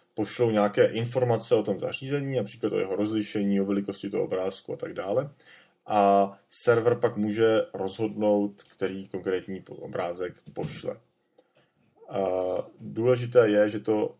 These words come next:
nejde přímo proti, proti elementu picture a že v budoucnu ho může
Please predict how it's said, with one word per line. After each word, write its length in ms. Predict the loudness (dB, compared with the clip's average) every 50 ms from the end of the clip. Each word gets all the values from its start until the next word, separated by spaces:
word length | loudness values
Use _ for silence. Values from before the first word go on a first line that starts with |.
| _ -6
nejde 360 | -4 -2 -2 0 0 0 0 0
přímo 520 | -2 -8 -18 -16 -12 -8 -4 -4 -4 -4
proti, 640 | -4 -6 -8 -8 -8 -8 -8 -8 -6 -8 -8 -10 -12 _ _ _ _ _ _
proti 480 | -10 -8 -8 -8 -10 _ -14 -14 -14 -12
elementu 800 | -10 -6 -4 -4 -2 -4 -6 -8 -10 -10 -10 -8 -8 -10 -12 -16 _ _ -12
picture 520 | -12 -12 -12 -10 -6 -6 -4 -6 -6 -10 _ _ _ _ _ _ _ _ _ _ _ _ _ _ _ -8
a 280 | -6 -4 -2 -2 -2 -2
že 160 | -4 -6 -6
v 60 | -6
budoucnu 440 | -4 -4 -4 -4 -4 -6 -10 -10 -8
ho 120 | -6 -6
může 480 | -8 -8 -10 -10 -8 -6 -6 -6 -6